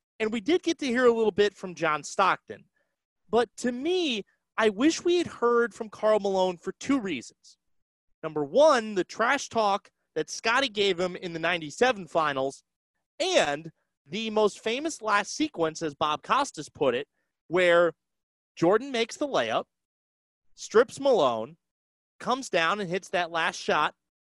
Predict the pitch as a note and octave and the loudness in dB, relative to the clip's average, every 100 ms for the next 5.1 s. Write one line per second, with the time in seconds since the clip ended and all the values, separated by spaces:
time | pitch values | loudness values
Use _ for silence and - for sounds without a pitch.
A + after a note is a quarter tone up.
0 | - E3+ D#3 D#3 C4+ - - - _ _ | 0 0 0 2 2 2 -8 -14 _ _
1 | _ _ _ _ _ _ - A#3+ D#4+ D4 | _ _ _ _ _ _ -2 2 2 0
2 | C#4+ B3 G#3 A#3+ A3+ A3 A3 G#3+ F#3 G3+ | -4 -4 0 2 2 -2 -4 -6 -2 0
3 | G3+ F#3+ G3 F3 D#3+ D#3 _ _ F3+ - | 0 -4 -4 -4 -4 -10 _ _ -18 -4
4 | F3 E3 D3+ C#3+ C3+ D#3 D#3 E3 F3+ E3 | 0 2 2 2 2 0 -2 2 2 2